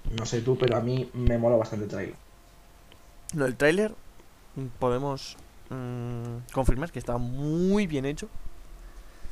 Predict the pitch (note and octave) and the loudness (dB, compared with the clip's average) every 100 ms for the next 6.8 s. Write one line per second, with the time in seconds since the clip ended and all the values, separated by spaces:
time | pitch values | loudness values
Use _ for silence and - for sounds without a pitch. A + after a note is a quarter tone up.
0 | - - - - - - - F3+ F3 D#3 | -8 -14 -10 -10 -10 -4 2 4 6 4
1 | D#3+ C3 C3 C3 A#2 C#3+ G3 D3+ A#2+ A2+ | 6 4 4 0 0 -2 -2 0 0 2
2 | A#2+ A#2 A2+ A2 - C3 C#3+ - - - | 2 4 4 2 0 -2 -2 -8 -14 -14
3 | - - - - - C3+ B2+ A#2+ A#2 C#3 | -16 -16 -16 -16 -10 -6 -2 -2 2 2
4 | C#3 B2 A#2+ A2+ - - - - D#3 E3 | 2 0 0 -2 -8 -14 -20 -2 0 2
5 | D3+ C#3+ C3 A#2+ C#3 F#3 - - - - | 2 2 2 0 0 -2 -8 -18 -18 -18
6 | - - - D3 C3 B2+ D#3+ G3+ | -18 -8 -2 0 0 0 2 2